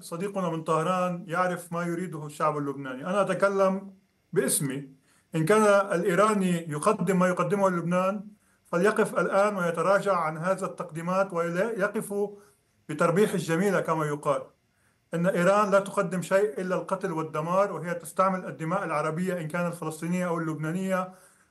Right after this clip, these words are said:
من أجل المفاوضة مع المجتمع الدولي. يضاف إلى ذلك، إن كانت الدبلوماسية الإيرانية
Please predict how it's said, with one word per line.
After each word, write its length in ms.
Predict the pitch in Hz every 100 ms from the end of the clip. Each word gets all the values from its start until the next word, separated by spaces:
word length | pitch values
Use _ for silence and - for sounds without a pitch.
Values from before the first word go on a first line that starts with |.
| -
من 120 | 156
أجل 260 | 190 165 175
المفاوضة 800 | 170 170 180 175 165 160 170 - _ _ 151
مع 140 | 156
المجتمع 480 | 156 156 - 156 143
الدولي. 340 | 135 131 123 127 _ _ _ _
يضاف 320 | 151 202 220
إلى 140 | 220 190
ذلك، 460 | 165 202 165 156 165
إن 140 | 156
كانت 340 | 190 208 196
الدبلوماسية 680 | 160 165 170 180 175 208 196
الإيرانية 640 | 190 170 170 190 185 139